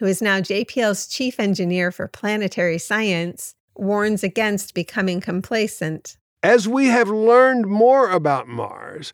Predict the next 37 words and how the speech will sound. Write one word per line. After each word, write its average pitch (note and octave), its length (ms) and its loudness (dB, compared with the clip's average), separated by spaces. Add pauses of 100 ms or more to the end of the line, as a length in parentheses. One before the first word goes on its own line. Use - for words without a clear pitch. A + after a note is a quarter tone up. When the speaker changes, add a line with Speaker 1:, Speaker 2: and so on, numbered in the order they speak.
(140)
Speaker 2:
and E3+ 160 4
as F3 140 4
Mars G#3+ 360 6
has G3+ 160 0
thrown G#3+ 260 6
us F#3 160 2
more G#3 240 6
curveballs, D3+ 640 2
and C3+ 120 -2
it's A#2+ 140 -6
thrown D#3 220 4
us C3 120 -2
a C3 80 -6
curveball C3+ 500 0
in B2+ 60 -4
every C#3 220 -2
mission, C3+ 380 -2 (500)
instead B3+ 640 4
of C4 200 2
becoming F3 680 0 (300)
more A3 640 6
humble G#3+ 960 0 (240)
about C3+ 420 0
what C3+ 120 -4
we C3 100 2
know C3+ 180 0
about B2 320 -4
Mars, B2 420 -6
we E3+ 140 4
have F3 120 2 (100)
actually A#3 480 0
gotten G#3 300 0
to F#3+ 80 0
the F3 120 0
point D#3 320 0
now C3+ 300 -2 (240)
where D#3 420 2